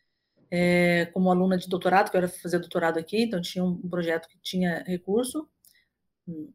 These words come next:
lógico que, assim, os recursos que eu rece-, que eu recebi não foram suficientes pra bancar minha viagem toda. Passagem, né, é, despesas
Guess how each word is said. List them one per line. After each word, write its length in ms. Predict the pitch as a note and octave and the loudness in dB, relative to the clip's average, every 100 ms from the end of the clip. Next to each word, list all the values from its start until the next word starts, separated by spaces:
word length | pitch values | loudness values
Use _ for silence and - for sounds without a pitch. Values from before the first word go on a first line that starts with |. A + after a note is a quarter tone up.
| - | -6
lógico 340 | F3+ A3+ A3+ | 4 4 4
que, 100 | - | 0
assim, 120 | G#3 G3 | 2 0
os 120 | G3 | 2
recursos 260 | A3 A3 D#4 | 4 6 6
que 60 | D4 | 6
eu 40 | |
rece-, 320 | C#4 C4+ - | 6 2 -6
que 100 | - | 0
eu 40 | A#3 | 2
recebi 400 | G#3 F#3 C4+ G#3+ | 4 4 4 4
não 180 | A#3+ | 2
foram 160 | A#3+ B3+ | 4 0
suficientes 440 | C4+ - A#3 A#3+ | 0 0 2 2
pra 100 | B3 | 2
bancar 260 | G#3+ A3 A3 | 2 2 0
minha 120 | G#3+ | 0
viagem 320 | G#3+ G3+ G3+ | 2 2 0
toda. 280 | - E3 - _ _ - | 0 -2 -2 _ _ -12
Passagem, 680 | F3 - G3+ F#3+ F#3 F3+ F3 | -8 -2 6 6 6 2 0
né, 420 | F3+ F#3 F3+ A3 _ - _ _ | 0 0 -2 -6 _ -20 _ _
é, 200 | F3 E3 | -10 -8
despesas 720 | E3 - F3 E3 D#3+ - - | -6 -4 -4 -4 -4 -6 -8